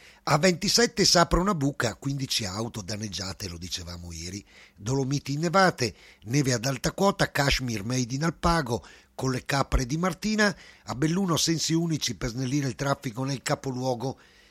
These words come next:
Il Gazzettino riporta in prima pagina la cittadinanza, la stretta di Padrin,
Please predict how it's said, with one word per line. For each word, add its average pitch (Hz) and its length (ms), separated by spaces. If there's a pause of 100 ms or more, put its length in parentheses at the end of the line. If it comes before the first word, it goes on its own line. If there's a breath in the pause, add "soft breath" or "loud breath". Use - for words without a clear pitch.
(160 soft breath)
Il 160 480
Gazzettino 180 800 (260 soft breath)
riporta 156 640
in 143 300
prima 147 280
pagina 139 720
la 127 120
cittadinanza, 139 960 (280 loud breath)
la 113 120
stretta 143 460
di 120 140
Padrin, 180 460